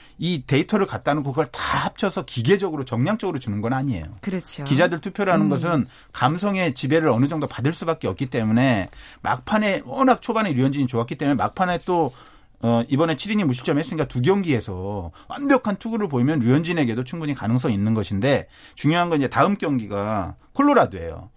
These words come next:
Speaker 1: 거기에 에러나도 선수 있잖아요.
Speaker 2: 아, 네.
Speaker 1: 류현진한테 너무 어마어마하게 강한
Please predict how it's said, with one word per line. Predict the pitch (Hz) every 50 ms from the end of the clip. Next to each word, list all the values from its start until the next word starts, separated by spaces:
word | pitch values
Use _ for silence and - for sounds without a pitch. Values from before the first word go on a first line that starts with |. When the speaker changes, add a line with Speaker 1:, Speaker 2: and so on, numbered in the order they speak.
| _ _ _ -
Speaker 1:
거기에 | - 151 147 147 143 - -
에러나도 | 131 156 190 196 196 170 143 123
선수 | 131 120 110 104 -
있잖아요. | 87 82 - 95 85 85 87 101 113 85 80 -
Speaker 2:
아, | - 170 175 170
네. | 156 139
Speaker 1:
류현진한테 | 139 143 151 156 147 139 131 120 110 - 117 110 - -
너무 | - 110 127 131 135 147 147 139 127
어마어마하게 | 117 120 127 135 143 143 135 127 123 120 113 107 104 95 98
강한 | - - - 147 131 - 139